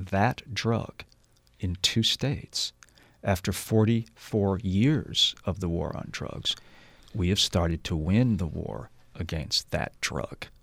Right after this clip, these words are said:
because the Sinaloa cartel has basically now said, "Well, marijuana is not worth it to us. We can't compete with American prices and quality." The downside of it,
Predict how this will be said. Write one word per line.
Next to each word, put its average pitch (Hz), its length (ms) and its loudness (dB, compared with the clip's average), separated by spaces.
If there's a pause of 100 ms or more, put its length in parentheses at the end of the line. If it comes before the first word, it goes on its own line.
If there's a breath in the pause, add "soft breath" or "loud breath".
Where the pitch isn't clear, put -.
(500 soft breath)
because 87 580 2
the 90 180 2
Sinaloa 90 520 6
cartel 117 520 2
has 87 140 2
basically - 600 2
now - 200 -4
said, - 440 0
"Well, - 140 -6 (360)
marijuana 87 540 2
is - 100 -6
not - 160 -4
worth 127 280 4
it - 80 -8
to - 140 -4
us. - 280 -2
We 82 120 -6
can't 85 300 -2
compete 87 440 -2
with 90 100 -4
American 80 480 -2
prices - 480 0
and 80 100 -4
quality." - 520 0 (800 loud breath)
The 110 80 6
downside 127 680 8
of 175 140 6
it, - 120 2